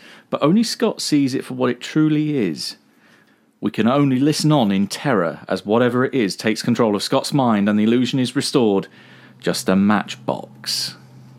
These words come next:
And now we wait.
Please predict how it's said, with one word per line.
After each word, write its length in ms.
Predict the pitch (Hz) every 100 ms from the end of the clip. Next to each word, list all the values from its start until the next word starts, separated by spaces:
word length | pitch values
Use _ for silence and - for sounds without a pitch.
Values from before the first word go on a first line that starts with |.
| - - -
And 220 | 76 73
now 420 | 73 73 80 82 - - _ - -
we 160 | 82 85
wait. 520 | 82 - 62 - -